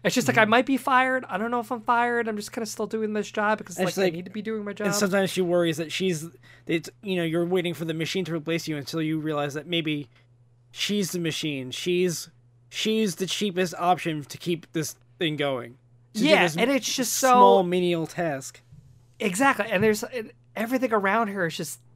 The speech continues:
Speaker 1: dead and
Speaker 3: Yeah.
Speaker 1: empty and
Speaker 3: Sad.
Speaker 1: and then I, and then we, we should talk a little bit more too, 'cause I think with all these things out there now, and we, as we tie it into Conway, I think there is a real interesting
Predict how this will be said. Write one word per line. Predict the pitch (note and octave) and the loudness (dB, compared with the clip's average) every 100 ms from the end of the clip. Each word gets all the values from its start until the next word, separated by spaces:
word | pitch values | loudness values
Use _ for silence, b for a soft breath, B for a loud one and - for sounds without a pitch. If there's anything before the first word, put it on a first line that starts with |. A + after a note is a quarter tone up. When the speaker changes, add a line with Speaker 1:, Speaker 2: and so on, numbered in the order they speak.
| _ - - | _ -20 -8
Speaker 1:
dead | D#3 F3 F#3+ C#3+ C#3 - | -2 2 2 0 -8 -8
and | D3+ D3+ | -8 -4
Speaker 3:
Yeah. | D#3 C#3+ | 0 0
Speaker 1:
empty | C3 B2 C#3 C3 C3 - | 0 -4 -6 -6 -10 -6
and | D#3+ D3+ D3 C#3+ - b b b b | -4 -2 -4 -8 -16 b b b b
Speaker 3:
Sad. | - - B3 | -10 2 4
Speaker 1:
and | |
then | C#4+ D4+ | 4 2
I, | B3 C4+ - _ _ - | 0 -2 -4 _ _ -6
and | C4+ | -2
then | F#4 - - _ F4+ F4+ | -2 -6 -12 _ -12 -4
we, | F#4 | 0
we | G4 | 2
should | - G#4 | 2 0
talk | C#4+ | 0
a | G#3+ | 0
little | F3+ F3 | 0 2
bit | F3 | 0
more | D#3 D#3 | 0 -4
too, | D3 D3 D3+ | -4 -4 -4
'cause | D#3+ F3+ | -4 -2
I | |
think | F3 C4 A#3+ G#3+ - - - - | -2 0 0 0 -8 -16 -20 -14
with | G3+ F3 F#3+ | -4 0 4
all | F#3+ | 2
these | E3+ D3+ | 2 -4
things | E3+ C#3+ | -8 -2
out | E3+ D#3+ | -2 -2
there | E3 D3+ | -2 -4
now, | D3+ D3+ D#3+ | -4 -4 -6
and | D#3 | -8
we, | C#3+ C#3+ | -8 -8
as | G3 - | -10 -8
we | D3 | -10
tie | - D#3+ | -6 -2
it | D3+ | -2
into | C#3+ C#3+ | -4 -8
Conway, | - E3 E3 C#3+ C3+ C#3 B B B - | -6 -4 -4 -4 -8 -10 B B B -6
I | |
think | D#4 A#4 | 0 0
there | G4 C#4+ | 0 0
is | B3+ A3+ | 0 2
a | |
real | F3+ F#3 E3 | 0 0 0
interesting | D#3+ D3+ - D3 | -4 -8 -8 -10